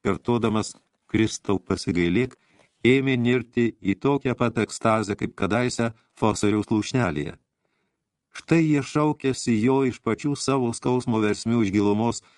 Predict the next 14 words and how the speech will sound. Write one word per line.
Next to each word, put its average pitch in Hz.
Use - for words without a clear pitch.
štai -
jo 104
šaukėsi 123
Petras. 110
Tai 123
galgi 113
ims 107
ir 98
prasivers 101
dangus, 85
sudrebės 95
žemė 113
iš -
pamatų 104